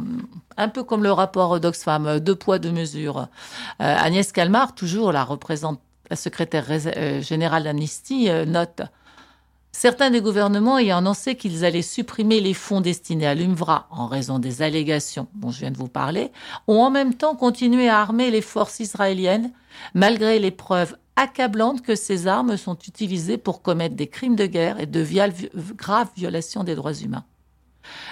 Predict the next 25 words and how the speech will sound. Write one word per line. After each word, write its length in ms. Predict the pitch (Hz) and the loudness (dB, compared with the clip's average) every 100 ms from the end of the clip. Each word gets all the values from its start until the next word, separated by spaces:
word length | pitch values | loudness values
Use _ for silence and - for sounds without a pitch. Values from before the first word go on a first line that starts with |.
| - | -12
S'empresser 720 | - 294 302 - 330 - 349 | -2 2 2 0 -2 0 2
de 160 | 208 185 | 4 2
geler 480 | 175 226 226 226 | 4 4 4 2
des 240 | - 160 175 | 0 -2 -2
fonds 260 | - 185 | -2 -2
destinés 600 | 170 165 - 180 170 170 - | 0 -2 -2 -2 0 0 -2
à 160 | 139 | -4
une 140 | 147 147 | -2 -2
aide 200 | 147 - | -4 -4
humanitaire 720 | - 170 160 175 - 180 160 - | -4 0 0 -4 -4 -2 -2 -4
sur 360 | - - 160 | -12 -2 0
la 140 | 151 147 | 2 2
base 340 | 147 147 - - - - | 2 0 -4 -14 -20 -4
d'allégations 640 | 160 165 170 175 175 - 170 | 0 2 2 0 -2 -2 -4
faisant 440 | - 156 151 - - | -4 -6 -6 -8 -4
encore 340 | 202 202 202 | -4 0 2
l'objet 380 | 185 170 147 160 | 2 0 -4 -6
d'une 220 | 143 143 | -4 -4
enquête, 480 | 147 160 254 262 _ _ _ _ _ - | -4 -6 -6 -8 _ _ _ _ _ -8
tout 220 | 311 - | -4 2
en 120 | 233 | 4
refusant 600 | 196 294 285 285 247 240 214 | 4 -2 -4 -4 2 2 4
d'envisager 600 | 175 165 165 175 156 160 | 0 -2 -2 -2 0 -2
de 140 | 147 | -4
suspendre 800 | - - 247 - 208 165 147 | -4 -8 -8 -4 0 0 -2